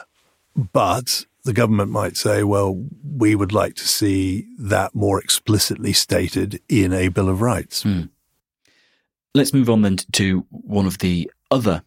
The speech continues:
Speaker 2: reasonably controversial things that, that, that you've, uh, listed that's
Speaker 1: Hmm.
Speaker 2: gonna be in, in this Bill of Rights. The idea of deportations and foreign criminals who claim that they need to stay here in the U K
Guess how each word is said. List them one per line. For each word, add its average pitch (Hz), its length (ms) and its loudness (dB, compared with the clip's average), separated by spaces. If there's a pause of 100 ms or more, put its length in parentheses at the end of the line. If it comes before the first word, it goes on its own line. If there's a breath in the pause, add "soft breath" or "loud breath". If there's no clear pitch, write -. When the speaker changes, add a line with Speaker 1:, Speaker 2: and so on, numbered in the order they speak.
Speaker 2:
reasonably 123 500 2
controversial 87 720 0
things 85 380 0
that, 87 360 -4
that, - 180 -4
that - 160 -4
you've, 90 220 -2
uh, 85 180 0
listed 101 260 -2
that's 98 180 -2
Speaker 1:
Hmm. - 80 -2
Speaker 2:
gonna 82 160 0
be 80 140 -4
in, 87 120 -2
in 82 100 -2
this 80 140 -2
Bill 87 160 -2
of 85 120 -6
Rights. 82 360 -2 (640 loud breath)
The 147 120 2
idea 131 360 4
of 107 320 2 (380)
deportations 104 1200 0 (460 loud breath)
and 95 380 4 (220)
foreign 123 400 4
criminals 87 580 0 (140)
who 101 360 2 (440)
claim 139 440 4
that 110 180 0
they 117 380 2
need 143 300 2
to 123 100 0
stay 104 320 4
here 90 300 2 (100)
in 92 140 2
the 87 80 4
U 85 220 0
K 85 340 -2